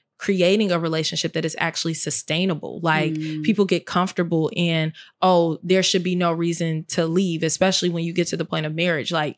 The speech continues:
Speaker 1: "You'll never leave me, so I could treat you however I wanna treat you." And that should never be what the solution is, is to just
Speaker 2: Right.
Speaker 1: do whatever you wanna do. The solution is for you to continue to date and learn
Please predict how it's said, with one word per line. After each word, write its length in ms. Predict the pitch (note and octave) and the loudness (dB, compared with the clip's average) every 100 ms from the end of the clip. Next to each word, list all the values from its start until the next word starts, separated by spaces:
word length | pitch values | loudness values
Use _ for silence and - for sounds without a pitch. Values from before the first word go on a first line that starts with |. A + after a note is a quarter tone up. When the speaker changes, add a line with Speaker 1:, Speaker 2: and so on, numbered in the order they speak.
| - - | -12 -6
Speaker 1:
"You'll 200 | F#3 F#3+ | 2 2
never 280 | F3+ F#3 E3+ | 4 2 2
leave 320 | D#3+ F#3+ F#3 | 2 2 0
me, 200 | E3+ D#3+ | -2 -4
so 320 | D#3 E3 D#3 - | 0 2 2 0
I 100 | F#3 | 0
could 140 | G3 E3+ | 0 -2
treat 280 | G3 F#3 - | -2 -4 -2
you 100 | E3+ | 0
however 380 | E3 D#3+ E3 | 2 2 2
I 120 | D3+ D3+ | 0 0
wanna 260 | E3+ E3+ | 0 -2
treat 320 | D#3+ D#3+ D3+ | -2 -6 -6
you." 140 | - C#3 | -6 -4
And 320 | F3+ E3+ D#3+ - - - | -4 -4 -6 -10 -10 0
that 140 | G3 | 0
should 180 | - F3+ | 2 0
never 380 | E3 E3 F#3+ E3 | 2 2 4 2
be 400 | D#3 D#3 D3+ D#3 _ _ - | 2 -2 -2 -6 _ _ -6
what 460 | E3 F#3 F3 D#3 - - | 2 4 4 2 -4 -2
the 140 | F#3 | 2
solution 600 | - F#3+ F#3 G#3 - G3 | 4 4 4 4 4 2
is, 320 | D3 D#3+ D#3+ G#3+ | 2 0 2 4
is 160 | G#3 | 6
to 140 | E3+ G#3+ | 6 6
just 240 | G3+ G3 | 6 6
Speaker 2:
Right. 60 | F3+ | 4
Speaker 1:
do 120 | G#3+ | 4
whatever 320 | G3+ - F#3 | 6 4 4
you 140 | F#3+ G3 | 4 4
wanna 280 | F3 F3 E3 | 4 4 4
do. 260 | F3+ G3 | 2 2
The 140 | E3 F3 | 0 -2
solution 580 | E3+ F3 A3+ - F3 | 0 0 0 0 0
is 240 | - F3+ - | 2 0 0
for 100 | E3+ | 0
you 140 | F3+ | 0
to 60 | F3+ | 0
continue 380 | F3 D#3 F#3 F3 | -2 -4 -4 -4
to 120 | - D#3 | -6 -2
date 300 | D#3+ F3+ - | -2 -2 -4
and 160 | E3 D#3+ | -4 -2
learn 400 | E3+ F3 E3+ | 0 0 0